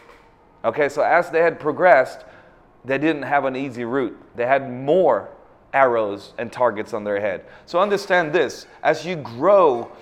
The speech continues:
in your responsibility, don't expect to have a bed of roses. Expect to have confrontation and expect God to be with you in those confrontations when you continue to stand up.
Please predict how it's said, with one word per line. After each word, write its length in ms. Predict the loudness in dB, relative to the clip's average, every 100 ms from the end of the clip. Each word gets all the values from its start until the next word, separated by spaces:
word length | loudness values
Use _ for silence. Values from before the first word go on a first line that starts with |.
| -12
in 140 | -8 -2
your 140 | -2
responsibility, 1160 | -2 -4 -2 -2 -2 -8 -2 0 0 -2 -8 -12 -20 -2
don't 200 | 0 0
expect 800 | -2 -4 4 4 2 -8 -20 -2
to 80 | 2
have 140 | 2
a 40 | 2
bed 220 | 0 0
of 80 | 2
roses. 540 | 4 2 0 -10 -14 -20 -8
Expect 500 | -8 -4 -4 -4 -2
to 100 | 2
have 240 | 4 4
confrontation 1000 | 2 -2 -2 -10 -10 -8 -8 -10 -14 -14 -20 -20 -16 -12
and 100 | -10
expect 420 | -12 -2 -2 2
God 280 | 4 4 0
to 80 |
be 140 | -8 -6
with 280 | -4 -6 -6
you 160 | -8
in 160 | -8 -6
those 200 | -8 -8
confrontations 920 | -10 -10 -12 -16 -16 -16 -20 -20 -20 _ _ _ _ _ _ _
when 200 | -8 -6
you 100 | -8
continue 560 | -10 -12 -10 -10 -8 -8
to 80 | -10
stand 380 | -10 -8 0
up. 400 | 2 2 -4 -20